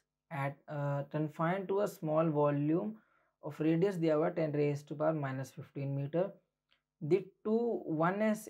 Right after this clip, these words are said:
electrons meet a spherical charge cloud at an average distance of one point three into ten raise to power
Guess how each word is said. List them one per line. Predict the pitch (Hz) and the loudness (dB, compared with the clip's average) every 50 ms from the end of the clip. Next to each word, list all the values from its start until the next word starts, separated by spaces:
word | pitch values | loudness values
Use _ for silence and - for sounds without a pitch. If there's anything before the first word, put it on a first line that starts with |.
| - - 165 170 | -10 -4 0 0
electrons | 160 156 156 - - - 156 151 160 175 180 175 - 170 156 156 | 0 0 0 -4 -8 -6 -4 -4 -2 -2 -4 -4 -4 -4 -2 -2
meet | 170 165 190 190 | 0 0 -2 -4
a | 175 180 | -4 -6
spherical | - _ - - 156 156 170 175 175 190 196 185 175 - | -10 _ -6 -2 0 2 2 0 0 0 -2 -2 -2 0
charge | - 151 143 143 143 139 131 - - _ | 2 2 4 4 2 0 -2 -6 -12 _
cloud | - 143 131 127 135 147 160 170 180 170 170 _ _ _ _ _ _ _ _ - | -6 -4 -2 -2 0 0 0 -2 -2 -6 -8 _ _ _ _ _ _ _ _ -6
at | - 143 147 165 165 | -6 -4 -2 0 -2
an | 160 - - _ - 151 156 | -2 -2 -6 _ -6 -2 -2
average | 160 156 165 185 196 190 165 160 151 147 151 | 0 0 2 2 2 2 0 -2 0 0 0
distance | 147 147 - 160 156 147 - 156 156 | 0 0 -2 -4 -4 -2 0 0 -2
of | 143 147 147 147 | 0 -2 -4 -4
one | 147 147 - | -2 -2 0
point | 165 160 156 151 - | 0 0 0 -2 -2
three | - 151 160 165 160 | 0 2 2 2 2
into | 156 151 151 147 156 | 0 -2 -2 -2 -2
ten | 151 147 143 147 | -4 -2 0 0
raise | 147 147 147 143 - - 165 | 0 0 -2 -4 -6 -8 -8
to | 143 147 | -6 -4
power | 147 147 143 | -2 -2 -2